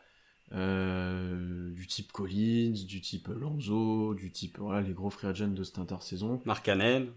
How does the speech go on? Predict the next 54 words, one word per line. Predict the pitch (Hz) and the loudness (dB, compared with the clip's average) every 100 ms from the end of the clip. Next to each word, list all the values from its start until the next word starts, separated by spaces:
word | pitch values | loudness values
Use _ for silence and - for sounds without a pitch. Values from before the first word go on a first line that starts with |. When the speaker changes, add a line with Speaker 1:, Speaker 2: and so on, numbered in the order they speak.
| - | -12
Speaker 1:
Markkanen. | 87 - 92 101 113 110 | -12 -6 0 2 4 2
Est-ce | 95 - | 0 -2
que | 110 | -2
c'est | - 92 | -2 -6
très | - 113 104 | -4 0 0
utile | 107 104 - 110 104 | -2 -4 -2 2 2
maintenant ? | 101 101 113 123 | 2 2 2 2
C'est, | 123 98 95 | 2 0 0
c'est, | - - 95 | -2 -4 -4
c'est | - 101 | -2 0
à | |
voir, | 113 160 156 | 4 6 6
en | 98 | 4
fait. | 95 | 0
Ça | - 98 | -2 0
dépend | 98 107 104 | 0 0 0
de | 101 | 0
l'âge | 98 101 101 | 0 0 -2
du | 95 | -6
joueur, | 95 107 123 139 131 | -8 -2 2 2 2
de | |
son | 104 - | -2 -6
profil, | - 107 98 - 131 139 135 - - - _ | -4 -4 -2 0 4 4 2 -8 -20 -20 _
de | - | -8
Speaker 2:
C'est | 90 165 | 4 8
vrai | 185 | 8
Speaker 1:
comment | |
Speaker 2:
qu'il | |
y | 180 | 8
a | |
Kevin | 165 160 160 | 6 6 6
Love | 156 127 | 4 4
dans | 131 | 2
le | 120 | 0
chat. | - 110 107 | -4 -10 -2
Je | 113 | 2
Speaker 1:
Ah | 107 | 4
oui, | |
Speaker 2:
rectifie, | 107 - 117 156 151 | 4 0 -4 2 4
Speaker 1:
Kevin | 120 | 6
Speaker 2:
euh, | |
Speaker 1:
Love, | 104 | 6
Speaker 2:
merci, | 120 117 - 135 | 4 2 0 4
Speaker 1:
effectivement, | - 113 | 4 4
Speaker 2:
euh. | 110 104 | 2 0
Speaker 1:
euh, | 107 | -4
pas | - | -6
trop | 95 - 98 | -10 -4 -2
mal | 98 92 | 0 -2
dans | 90 | -6
le, | 90 92 87 | -8 -10 -8
dans | 90 | -8
le | 87 | -6
genre. | 90 | -8